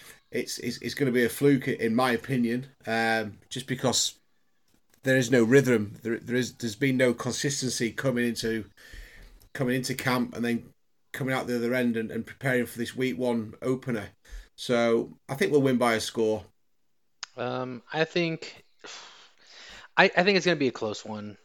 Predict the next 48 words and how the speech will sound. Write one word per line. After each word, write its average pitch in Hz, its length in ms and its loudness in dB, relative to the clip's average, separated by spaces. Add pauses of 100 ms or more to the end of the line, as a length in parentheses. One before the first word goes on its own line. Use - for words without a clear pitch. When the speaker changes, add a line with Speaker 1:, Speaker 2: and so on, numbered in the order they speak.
(140)
Speaker 2:
Um, 98 600 -12
I 110 80 -12
think 117 140 -8
I 113 40 0
have 107 80 -4
to 104 40 -14
agree 104 160 -10
with 104 120 -6
that 101 120 -6
forty-five 101 360 -8
percent 98 280 -12
think 101 140 -12
it's 98 120 -14
gonna 98 120 -14
be 92 100 -12
a 92 40 -16
narrow 95 280 -14
win. 92 260 -16
I 113 140 -2
d-, 131 60 0 (100)
I 147 100 4
don't 175 200 6
see 151 440 0
the 131 120 -2
Chargers 117 760 -2 (300)
really 127 320 2
blowing 113 540 -4
out 107 500 -4
a 113 80 -10
lot 104 240 -2
of 95 60 -8
teams 104 340 -12
this - 200 -8
year, 131 280 -2 (400)
with 143 120 0
the 147 60 0
exception 156 380 0
of 139 100 -2
that 117 200 4
three-game 117 420 -2
stretch - 480 -2
versus, - 460 -6
uh, 90 260 -4
Jacksonville, 101 840 -4
the 98 120 -14
Jets, 101 400 -6
and 98 80 -12
Miami. 104 580 -8